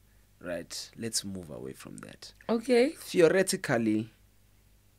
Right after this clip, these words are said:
Speaker 1: it looks like it will happen, but in reality, it really doesn't. And if it does happen, it's by luck. It's one out of a million people.
Speaker 2: Really?
Speaker 1: Yeah,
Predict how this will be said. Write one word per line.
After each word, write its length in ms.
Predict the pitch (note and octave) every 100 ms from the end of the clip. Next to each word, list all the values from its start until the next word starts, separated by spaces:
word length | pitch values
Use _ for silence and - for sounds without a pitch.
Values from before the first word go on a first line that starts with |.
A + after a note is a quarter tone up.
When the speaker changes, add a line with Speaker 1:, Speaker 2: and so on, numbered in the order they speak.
| _ _ -
Speaker 1:
it 80 | A2
looks 340 | A#2 C3+ -
like 220 | A2 -
it 80 | F2+
will 140 | G#2 G2
happen, 500 | G2 F2 - - - _
but 320 | A#2 A2+ G2 -
in 160 | A2 G#2
reality, 640 | G#2 A2+ A2 G2 - F2
it 220 | - G2 F#2+
really 240 | G2+ G2
doesn't. 560 | - F2 D#2+ D#2 - -
And 160 | F#2 F#2+
if 140 | G2
it 100 | G2
does 220 | G2+ G#2 G2+
happen, 360 | G#2 - F#2
it's 140 | F2+ -
by 220 | F#2+ F2
luck. 320 | F2 F2+ -
It's 180 | F2+ -
one 240 | G2 G2
out 160 | F#2+ F2+
of 140 | E2+
a 40 | E2+
million 600 | D#2+ E2+ F#2 E2 C#2+ C2
people. 380 | - E2 - - _ -
Speaker 2:
Really? 480 | C#3+ F#3 F#3 C#3+ -
Speaker 1:
Yeah, 260 | - F#2